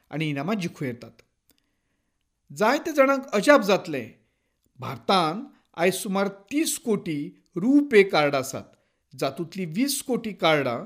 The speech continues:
गरीब कुटुंबां लागीं, जे जनधन खातेदार आसात, तांचे लागीं आसात। ह्या तीस कोटी लोकांनी रोखडेंच हे येवजणेचो वांटो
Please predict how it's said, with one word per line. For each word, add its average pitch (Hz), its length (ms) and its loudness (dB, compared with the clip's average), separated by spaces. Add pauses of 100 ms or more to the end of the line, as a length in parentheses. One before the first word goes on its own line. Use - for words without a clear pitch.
(440)
गरीब 254 400 2
कुटुंबां 175 400 -2
लागीं, 120 280 -4 (640)
जे 147 360 -2 (360)
जनधन 226 560 2
खातेदार 151 420 -2
आसात, 127 280 -8 (320)
तांचे 143 260 -4
लागीं 143 220 -6
आसात। - 380 -12 (960)
ह्या 170 100 2 (160)
तीस 294 260 0
कोटी 254 300 -2
लोकांनी 175 420 0 (340)
रोखडेंच 202 600 0
हे 196 140 4
येवजणेचो 185 580 0
वांटो 147 340 0